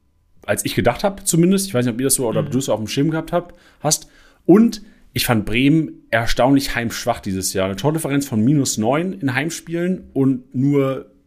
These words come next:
Speaker 1: also vier Siege, vier Unentschieden, fünf Niederlagen, ist für mich ein Spiel, wo ich klar auf Leipzig gehen würde. Ich würde eher Leipziger aufstellen als Gladbacher.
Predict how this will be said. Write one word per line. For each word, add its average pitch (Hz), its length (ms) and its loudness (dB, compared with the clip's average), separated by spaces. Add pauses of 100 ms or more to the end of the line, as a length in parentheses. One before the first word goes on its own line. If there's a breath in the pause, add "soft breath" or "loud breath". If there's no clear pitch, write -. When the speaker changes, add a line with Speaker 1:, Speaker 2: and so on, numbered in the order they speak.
(220)
Speaker 1:
also 101 220 -8
vier 170 240 2
Siege, 165 220 -2
vier 139 160 -4
Unentschieden, 147 320 -4
fünf - 180 -8
Niederlagen, 127 540 2 (520 loud breath)
ist 135 140 2
für 151 60 2
mich 143 160 2
ein 139 80 -4
Spiel, 143 320 -8
wo 113 80 2
ich 110 120 -2
klar 127 260 2
auf 123 120 0
Leipzig - 360 -4
gehen 101 120 -2
würde. 104 100 0
Ich - 80 -8
würde - 180 -8
eher 175 240 2
Leipziger 131 580 0
aufstellen 185 600 -2 (500)
als 120 180 2
Gladbacher. 92 500 -4